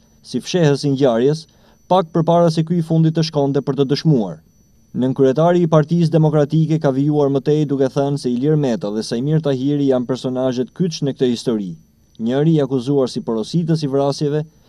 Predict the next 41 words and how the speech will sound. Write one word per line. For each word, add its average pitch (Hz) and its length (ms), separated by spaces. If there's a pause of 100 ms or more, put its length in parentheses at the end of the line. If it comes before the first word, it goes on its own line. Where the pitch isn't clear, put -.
(120)
e 113 120
tjetri 160 400
si 151 160
negociator 135 560
mes 143 280
palëve 139 360
dhe 127 160
vrasësit 139 480
të 139 140
dyshuar, 135 420 (400)
e 123 160
sigurisht 120 520
që 156 120
kanë 147 220
nevojë 135 340
të 131 80
konsultohen 123 600
për 131 140
skenarin 120 480
e 131 80
tyre. 117 260 (640)
Ata 156 240
kanë 156 160
bashkëpunuar 147 560
ngushtë 160 400
deri 143 160
tani 143 360
në 143 120
të 123 160
gjitha 160 240
përpjekjet 151 460
e 127 80
bëra 139 260
për 123 160
manipulim 127 540 (260)
e 120 140
rrjedhë 143 320
dhe 139 100
informacioni 151 640
në 135 80
media, 131 460